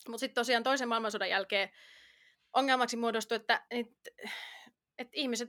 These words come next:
vaan jotenkin ei enää välittänyt peitellä yhtä paljon <laughs> sitä omaa seksuaalisuuttaan, ja sitten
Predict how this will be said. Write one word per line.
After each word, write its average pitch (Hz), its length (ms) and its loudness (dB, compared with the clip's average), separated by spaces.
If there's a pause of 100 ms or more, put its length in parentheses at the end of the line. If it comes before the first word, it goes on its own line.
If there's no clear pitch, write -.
vaan 247 200 6
jotenkin 226 480 -2
ei 220 400 -2 (800)
enää 220 300 4
välittänyt 214 600 0
peitellä 233 540 2 (200)
yhtä 247 240 -6
paljon 254 380 4 (320)
<laughs> 240 260 -8 (680)
sitä 220 420 2 (180)
omaa 220 220 2
seksuaalisuuttaan, 262 1000 2
ja 214 100 0
sitten 220 380 -2